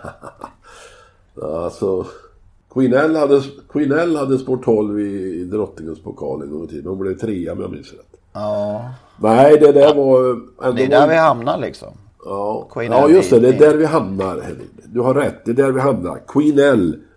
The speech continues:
Speaker 1: Lovely Godiva, Ina Scott.
Speaker 2: Ja.
Speaker 1: Är detta en häst som kan gå lika långt som de här tre som hade stora framgångar i de största loppen på Vincennes?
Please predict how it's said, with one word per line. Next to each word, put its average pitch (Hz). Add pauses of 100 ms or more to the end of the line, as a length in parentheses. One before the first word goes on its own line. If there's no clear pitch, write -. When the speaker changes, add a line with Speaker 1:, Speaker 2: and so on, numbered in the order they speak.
Speaker 1:
Lovely 120
Godiva, 120
Ina 120
Scott. - (220)
Speaker 2:
Ja. 90 (560)
Speaker 1:
Är 127
detta 123
en 120
häst 113
som 113
kan 110
gå 113
lika 113
långt 95
som 110
de 104
här 113
tre 107
som 98
hade 101 (560)
stora 110
framgångar 101
i 101
de 101
största -
loppen 98
på 98
Vincennes? 101